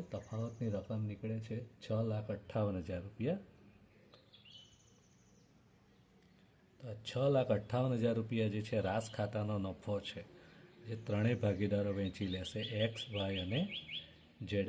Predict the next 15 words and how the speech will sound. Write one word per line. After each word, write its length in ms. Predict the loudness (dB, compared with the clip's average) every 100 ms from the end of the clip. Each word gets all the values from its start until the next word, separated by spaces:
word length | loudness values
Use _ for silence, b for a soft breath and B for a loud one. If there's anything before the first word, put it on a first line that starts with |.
| 0
એમના 220 | 2 2
નફા 240 | 2 2 2
નુકસાનના 440 | 2 0 -2 0 -2
પ્રમાણમાં. 480 | -2 -2 -2 -6 -4
કેટલું 260 | -4 -2 -2 -2
છે 80 | -2
પ્રમાણ? 320 | 0 0 -2 -2
પચાસ 320 | -6 -2 -4 -2
ટકા, 240 | -4 -4 -4
ત્રીસ 200 | -2 -4 -4
ટકા 240 | -6 -2 -2
અને 100 | 0 -2
વીસ 160 | -4 -6
ટકા. 300 | -12 -10 -14 -14 B B B B -14 -10
એક્સને 280 | -10 -6 -4